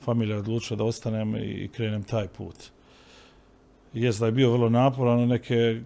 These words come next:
kad potpišete za prvu ligu, onda morate u četvrtoj ligi praviti probni trening, e, psihički je malo, malo teško, ali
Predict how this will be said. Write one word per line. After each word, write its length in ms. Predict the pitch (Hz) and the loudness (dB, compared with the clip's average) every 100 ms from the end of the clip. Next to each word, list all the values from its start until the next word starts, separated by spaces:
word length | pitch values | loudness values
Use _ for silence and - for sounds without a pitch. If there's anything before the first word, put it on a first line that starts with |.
| - | -8
kad 180 | 120 | -6
potpišete 360 | 104 139 117 123 | -2 -4 -2 -2
za 100 | 117 | -2
prvu 300 | 110 156 127 | 0 2 2
ligu, 300 | 131 147 135 | 2 2 2
onda 180 | 127 123 135 | 2 0 0
morate 380 | 143 131 120 | 0 0 0
u 60 | 127 | -2
četvrtoj 360 | 147 143 131 120 | 0 0 2 2
ligi 360 | 135 131 123 120 110 | 2 0 -2 -6 -4
praviti 320 | 131 117 113 | -2 -2 -4
probni 380 | 131 131 120 113 | -2 0 0 -2
trening, 520 | - 127 131 117 113 | -2 -2 0 -2 -4
e, 320 | 120 120 110 110 113 110 - _ _ _ _ _ - | -6 -6 -8 -10 -14 -16 -20 _ _ _ _ _ -10
psihički 460 | - 156 - - | -2 0 0 -2
je 180 | 123 123 | 0 2
malo, 320 | 127 131 120 | 2 2 2
malo 240 | 123 131 117 | 0 0 0
teško, 400 | 139 139 139 123 | 0 0 -2 -2
ali 280 | 117 117 | -2 -2